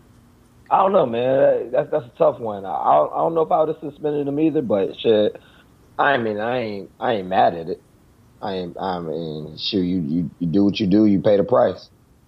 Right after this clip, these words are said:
And, you know, they finally caught him actually doing it on purpose. I think that was the thing. Um, the Adams one, it didn't look like he was doing it.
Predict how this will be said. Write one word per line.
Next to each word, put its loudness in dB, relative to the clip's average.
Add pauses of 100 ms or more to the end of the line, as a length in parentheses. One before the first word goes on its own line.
(100)
And, -6 (120)
you -8
know, 4
they 4
finally 2
caught 0
him -4 (380)
actually -2
doing 2
it -4
on -6
purpose. -2 (100)
I -2
think -6
that -4
was -6
the -14
thing. 0 (960)
Um, 0
the 4
Adams 2
one, -6
it -10
didn't 0
look 0
like -2
he -4
was -2
doing -2
it. -12